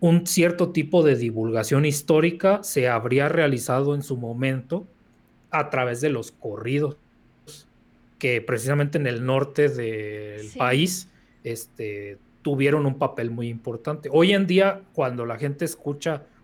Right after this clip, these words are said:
Speaker 1: un corrido, tiene una connotación completamente diferente de lo que originalmente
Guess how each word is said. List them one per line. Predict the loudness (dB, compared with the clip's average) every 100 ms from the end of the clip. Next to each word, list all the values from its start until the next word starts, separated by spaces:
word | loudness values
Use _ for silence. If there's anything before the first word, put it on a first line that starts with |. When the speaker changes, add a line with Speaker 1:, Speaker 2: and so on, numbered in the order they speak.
| 0
Speaker 1:
un | 0 2
corrido, | 4 4 4 2 0
tiene | -2 -2
una | -2 -2
connotación | -4 -8 -8 -10 -6 -4
completamente | -4 -4 -4 -6 -6 -6 -6 -6
diferente | -8 -10 -14 -12 -6 -6
de | -6
lo | -10 -14
que | -14 -12
originalmente | -12 -12 -14 -10 -6 -4 -6 -2 -2 -2